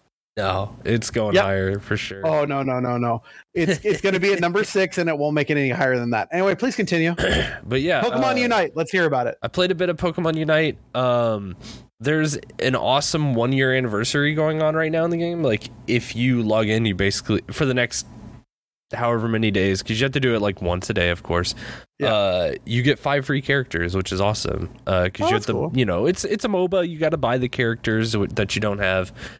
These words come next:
Speaker 2: What
Speaker 1: got a
Speaker 2: the
Speaker 1: weekly
Speaker 2: fuck? Hold on.
Speaker 1: rotating one.
Speaker 2: Breaking news. I'm no longer the fifty-fifth best gamer in
Speaker 1: Oh,
Speaker 2: all of North
Speaker 1: shit.
Speaker 2: America. I'm now number six, fifty-six. And guess who just de-, dethroned me as number fifty-five?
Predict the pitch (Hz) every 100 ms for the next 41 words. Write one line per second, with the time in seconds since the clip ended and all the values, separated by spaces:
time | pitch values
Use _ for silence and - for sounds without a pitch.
0 | - 240 120 127 117 110 254 262 95 -
1 | - 208 233 220 175 101 101 98 95 98
2 | - - - _ _ _ _ _ - -
3 | - 196 214 202 190 170 156 165 170 165
4 | 160 156 143 143 156 135 143 - 139 131
5 | - 143 135 131 127 131 135 123 131 120
6 | 127 120 139 120 120 - 156 156 156 160
7 | 156 147 - 147 - 143 - - 170 156
8 | 151 175 - 147 - 165 - 139 151 170
9 | 143 156 - - 135 156 151 147 - -
10 | - - - 156 160 160 147 143 127 143
11 | 135 131 135 139 120 135 120 110